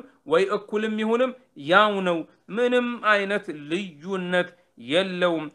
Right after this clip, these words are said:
ولا بينما إذا كان الجزء الأعلى من التقاطع الخطين أقصر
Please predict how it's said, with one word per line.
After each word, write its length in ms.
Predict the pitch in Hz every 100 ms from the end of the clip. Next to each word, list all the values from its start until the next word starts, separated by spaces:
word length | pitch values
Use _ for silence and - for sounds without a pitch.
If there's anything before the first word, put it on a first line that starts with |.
| _
ولا 320 | - 127 170 190
بينما 460 | 185 190 190 190 190
إذا 280 | 185 180 185
كان 260 | 190 185 185
الجزء 400 | 180 160 185 190
الأعلى 440 | 175 170 180 185
من 180 | 180 180
التقاطع 920 | 180 165 - 185 170 190 196 185 202
الخطين 640 | 196 180 185 185 202 214 220
أقصر 440 | 180 185 - 196